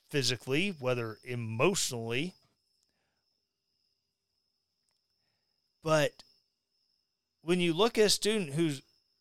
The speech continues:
going through bouts of depression and everything else, then suddenly they have a huge personality shift, that's a red flag.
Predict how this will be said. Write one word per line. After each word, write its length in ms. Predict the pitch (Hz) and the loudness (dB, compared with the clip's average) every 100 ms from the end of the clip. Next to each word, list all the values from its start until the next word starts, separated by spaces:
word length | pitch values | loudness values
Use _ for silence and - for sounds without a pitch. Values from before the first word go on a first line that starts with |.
| _ _ _ _ - | _ _ _ _ 0
going 260 | 185 196 | 2 2
through 220 | 165 175 | 2 0
bouts 400 | 131 131 143 - | 4 4 4 2
of 80 | 123 | -8
depression 680 | - - - 175 165 - 120 | -12 -6 0 4 4 4 2
and 80 | 127 | 0
everything 380 | 147 143 147 | 0 0 0
else, 200 | 170 156 | 2 2
then 120 | 147 135 | -2 0
suddenly 340 | 196 220 196 | 2 2 4
they 120 | 147 | 4
have 180 | 151 143 | 6 4
a 40 | |
huge 760 | 120 - - - 233 233 165 - | 2 -2 -10 -2 2 2 2 -2
personality 720 | - 185 - 156 185 214 151 | 0 2 2 2 4 4 4
shift, 580 | - - 113 107 - - - _ _ _ _ _ _ _ _ _ _ _ _ _ _ _ _ _ _ _ _ _ _ | 2 2 0 -2 -10 -18 -20 _ _ _ _ _ _ _ _ _ _ _ _ _ _ _ _ _ _ _ _ _ _
that's 220 | 180 220 | 0 2
a 80 | 269 | 2
red 360 | 226 214 202 175 | 6 6 6 4
flag. 800 | - - 196 214 190 131 101 - | -12 -8 0 2 2 0 -2 -10